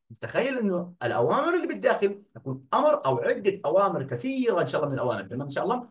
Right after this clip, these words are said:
بس إحنا لازم نفهم المبدأ. فالآن نرجع على الكود تبعنا، الآن أنا غيرت أسماء الفانكشنز، الآن في عندي فانكشن بيسوي لي هذا المربع اللي باللون الأخضر،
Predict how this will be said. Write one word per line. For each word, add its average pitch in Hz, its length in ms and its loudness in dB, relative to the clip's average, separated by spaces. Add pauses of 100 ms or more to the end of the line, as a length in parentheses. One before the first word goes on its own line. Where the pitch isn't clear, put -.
(160)
بس 110 160 -10
إحنا 120 120 -8
لازم 127 180 -2
نفهم 170 240 -8
المبدأ. 208 400 0 (340)
فالآن 151 460 2
نرجع 220 460 0
على 180 300 4
الكود 107 280 -4
تبعنا، - 420 -6
الآن 269 340 2
أنا 175 120 0
غيرت 131 400 -2
أسماء 117 260 -8
الفانكشنز، 98 480 -10
الآن 165 300 0 (420)
في 339 100 0 (140)
عندي 285 160 -4
فانكشن 185 320 0
بيسوي 175 320 -2
لي 143 80 0
هذا 190 160 0
المربع 175 320 -2
اللي 120 100 -4
باللون 110 300 -4
الأخضر، - 420 -6